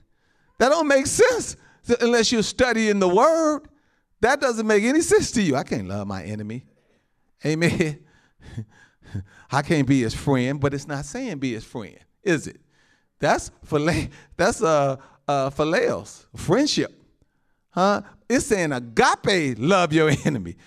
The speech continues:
And if you look that word up, that's what they were saying. Agape, love 'em unconditional. Don't have a, make, make it where you like 'em 'cause he like you. That's out of order. Huh? You can understand it better, how these words make sense.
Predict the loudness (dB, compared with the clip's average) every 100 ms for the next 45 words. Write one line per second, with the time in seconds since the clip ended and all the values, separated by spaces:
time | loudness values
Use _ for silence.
0 | -20 _ -4 0 2 2 2 2 4 6
1 | 6 4 2 2 2 4 4 4 2 2
2 | 0 -4 -10 -4 -4 -2 -2 2 2 2
3 | 0 -2 -4 -6 -6 -8 -10 -14 -20 _
4 | _ _ _ _ 0 2 2 2 2 2
5 | 2 0 -2 -20 -4 0 0 -4 -4 -2
6 | -2 -4 -8 _ -2 0 -2 -6 _ _
7 | -2 2 0 0 -4 -4 0 2 2 -2
8 | -2 -4 -4 -4 -2 -2 -2 -4 -6 -12
9 | _ _ _ _ _ _ _ _ _ -4
10 | 0 2 2 0 0 0 0 0 2 4
11 | 2 2 0 0 -2 -2 -2 -2 2 4
12 | 4 2 0 -2 -2 -4 -2 -2 -8 -16
13 | -20